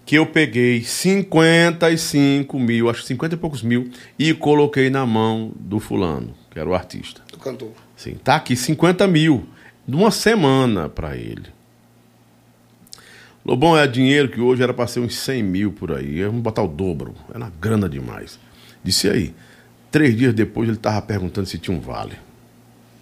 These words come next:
Speaker 1: Mas como assim? Ele se trancava, cara, num quarto ou dentro de um cabaré. E uísque, isso e aquilo e mulher.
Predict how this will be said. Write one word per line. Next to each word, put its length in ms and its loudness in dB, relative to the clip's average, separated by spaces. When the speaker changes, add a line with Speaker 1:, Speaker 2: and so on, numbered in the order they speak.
Speaker 1:
Mas 160 -6
como 260 -8
assim? 320 -8
Ele 140 -6
se 180 -4
trancava, 800 -4
cara, 340 -12
num 240 -10
quarto 460 -2
ou 60 -4
dentro 220 -6
de 100 -8
um 80 -4
cabaré. 800 -4
E 240 0
uísque, 1040 2
isso 240 -2
e 40 -2
aquilo 400 -4
e 40 2
mulher. 480 -2